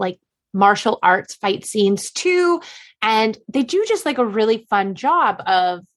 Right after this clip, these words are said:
um, bringing this all together and putting a lot into the film.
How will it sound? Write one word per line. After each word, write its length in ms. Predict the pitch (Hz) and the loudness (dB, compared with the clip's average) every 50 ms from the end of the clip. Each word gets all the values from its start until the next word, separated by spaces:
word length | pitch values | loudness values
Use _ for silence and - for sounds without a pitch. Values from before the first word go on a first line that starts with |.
| _ _ - | _ _ -6
um, 460 | - 180 180 175 170 170 165 165 - - _ _ _ _ _ _ _ _ _ _ _ _ _ _ _ _ _ _ _ _ _ _ _ _ _ _ _ _ _ - - 196 - | -4 -2 -2 -2 -4 -8 -12 -14 -16 -20 _ _ _ _ _ _ _ _ _ _ _ _ _ _ _ _ _ _ _ _ _ _ _ _ _ _ _ _ _ -16 -16 -12 -6
bringing 360 | - 226 285 339 381 392 359 | -2 0 0 2 2 2 2
this 180 | 349 320 - - | 2 0 0 0
all 120 | 247 240 | 0 0
together 260 | 240 - 240 233 226 | 2 2 2 2 2
and 120 | 208 196 - | 0 -2 -4
putting 280 | - - 339 370 370 | -4 -2 0 0 2
a 60 | 330 240 | 2 0
lot 300 | 208 196 214 226 226 - | 0 0 0 0 -2 -2
into 240 | - 214 208 196 220 | -6 -8 -6 -6 -8
the 120 | 180 190 175 | -8 -10 -10
film. 440 | - - 214 208 208 190 190 180 | -4 0 0 2 2 2 0 -2